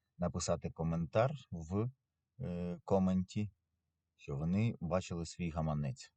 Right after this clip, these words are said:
Тобто написати свій нікнейм, який ви подавали в формі до цього розіграшу.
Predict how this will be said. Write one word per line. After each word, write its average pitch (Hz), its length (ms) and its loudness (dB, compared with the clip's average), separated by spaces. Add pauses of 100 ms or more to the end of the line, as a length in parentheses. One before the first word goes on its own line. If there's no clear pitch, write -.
Тобто - 260 -6
написати 127 680 2 (260)
свій 92 280 0
нікнейм, 95 500 2
який 85 300 0
ви 80 160 -2
подавали 87 600 0
в 95 60 -10
формі 90 580 -2 (840)
до 82 300 -2
цього 78 540 -4 (240)
розіграшу. 78 560 -10